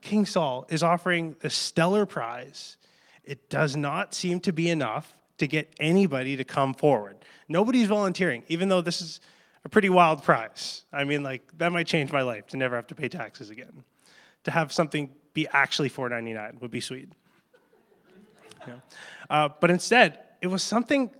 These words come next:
that Goliath said that really bothered David,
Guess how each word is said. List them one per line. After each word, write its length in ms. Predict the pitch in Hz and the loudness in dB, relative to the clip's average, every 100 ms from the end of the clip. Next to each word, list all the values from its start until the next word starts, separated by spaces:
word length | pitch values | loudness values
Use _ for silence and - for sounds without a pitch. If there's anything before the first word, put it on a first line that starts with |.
| _ 156 | _ -4
that 280 | 170 151 | -4 -2
Goliath 640 | 151 160 160 180 202 190 - | -2 2 4 6 6 4 -2
said 640 | - - 175 131 139 - - _ _ | -2 4 4 4 -2 -10 -20 _ _
that 260 | 156 135 143 | -4 -4 2
really 280 | 175 185 170 | 4 4 4
bothered 500 | 160 165 156 135 117 | 4 4 4 2 2
David, 500 | 156 143 113 - | 0 0 -2 -16